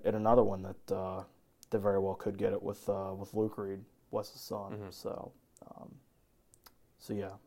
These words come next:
Speaker 1: and, uh, all West mac and all City boys soccer will go out Wednesday, and then the girls soccer awards will start to trickle out on Thursday. So, uh,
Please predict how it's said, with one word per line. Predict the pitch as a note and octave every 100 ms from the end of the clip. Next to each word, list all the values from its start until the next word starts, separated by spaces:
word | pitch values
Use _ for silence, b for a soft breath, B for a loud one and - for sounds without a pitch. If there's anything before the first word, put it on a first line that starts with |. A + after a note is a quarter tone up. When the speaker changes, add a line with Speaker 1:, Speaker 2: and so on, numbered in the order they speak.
| -
Speaker 1:
and, | G#2 G2+ G2 G2
uh, | G2 G2 F#2+ b b b b b b b _ _ _ _
all | C3+ C3
West | C3 -
mac | C3 B2 B2
and | A2+
all | A#2
City | G#2+ C3 A#2+ A2+
boys | G#2+ A#2+ A#2
soccer | - A#2 A2 A2+
will | G#2 G#2+
go | G#2 G#2
out | G2+ -
Wednesday, | A2+ A2+ G#2 A2 G#2+ G#2
and | G#2 G2
then |
the | F#2+
girls | - E3+ E3
soccer | B2+ A2+ A2
awards | G#2 G#2+ A2 -
will | G#2 G#2
start | - A#2 A2
to |
trickle | - A#2+ G#2 G#2
out | G2+ G2+ -
on | G#2 G2 G2 G2 - - _
Thursday. | - A#2 - - - - _
So, | - - - - b b b b b -
uh, | G2 F#2+ F#2+ F#2+